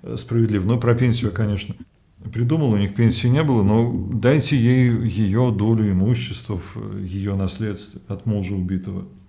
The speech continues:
«Вот тогда приходите и рассудим», говорит Господь. «Если ваши грехи багровеют, отбелю их, подобно снегу, пламенеют, наливаясь алым, как новую шерсть отмою. Добровольно мне покоритесь, будете вкушать земные блага.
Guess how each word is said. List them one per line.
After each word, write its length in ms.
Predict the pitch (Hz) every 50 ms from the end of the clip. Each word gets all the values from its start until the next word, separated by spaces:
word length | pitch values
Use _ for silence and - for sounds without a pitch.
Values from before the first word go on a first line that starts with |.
| _ _ _ _ _ _ _ - - - - - - - - - - -
«Вот 320 | - 98 117 190 208 208 -
тогда 560 | - 185 160 127 110 101 127 139 160 175 175
приходите 800 | 175 175 160 156 - - 143 123 110 110 143 180 180 185 - 135
и 40 | 139
рассудим», 760 | 160 180 170 135 - - - - 117 123 139 120 120 113 104
говорит 360 | 98 104 101 98 95 95 92
Господь. 600 | 92 90 90 87 - - - - - - - _ _ _ _ - - - - - -
«Если 280 | 117 120 120 123 147
ваши 280 | 135 160 165 165 - 156
грехи 300 | 143 147 156 - 165 160
багровеют, 600 | 135 143 135 139 147 147 147 160 175 170 - 120
отбелю 400 | 113 98 98 113 127 143 160 147
их, 120 | 117 120
подобно 340 | - 117 110 131 139 117 107
снегу, 440 | 98 - - 147 147 131 92 92 - - - - - -
пламенеют, 580 | 101 120 139 151 160 165 175 185 175 143 117 117
наливаясь 500 | 113 107 110 123 139 135 117 104 - -
алым, 260 | 147 143 139 120 104 101 - -
как 260 | - 107 110 - -
новую 340 | 131 139 143 139 143 143 127
шерсть 480 | - - - 156 160 156 - - -
отмою. 540 | 107 101 - - 123 127 123 107 92 90 - - - - _ _ _ _ _ _ _ _ _
Добровольно 600 | - 107 90 117 120 143 160 160 165 165 147 127
мне 180 | 117 117 135 131
покоритесь, 540 | 117 - - 113 110 120 135 117 98 104 98
будете 340 | 110 147 156 143 123 - 110
вкушать 420 | - - 113 107 - 127 123 107
земные 300 | 104 104 98 107 104 104
блага. 500 | 98 95 98 104 92 90 90 82 - -